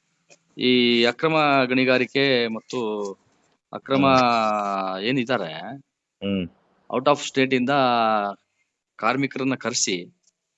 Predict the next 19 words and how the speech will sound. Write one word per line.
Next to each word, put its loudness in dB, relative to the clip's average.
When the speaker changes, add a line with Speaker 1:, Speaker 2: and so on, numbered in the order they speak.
Speaker 2:
ಹ್ಮ್. 4
Speaker 1:
ಕಾರ್ಮಿಕ 0
ಇಲಾಖೆಗೂ -2
ಇಂಟೆನ್-, -2
ಇಂಟಿಮೇಷನ್ -2
ಕೊಡದೆ, -6
Speaker 2:
ಹ್ಮ್. -4
Speaker 1:
ಇಲ್ಲಿ 0
ಲೋಕಲ್ 0
ಒಂದಿಷ್ಟು -4
ಜನ -4
ಕ್ವಾ-, -2
ಕಲ್ -2
ಕ್ವಾರೆ 0
ಮಾಡ್ತಿದ್ದಾರೆ. -8
Speaker 2:
ಹ್ಮ್, -4
ಹ್ಮ್, -6
ಹ್ಮ್. -12
Speaker 1:
ಆ, -12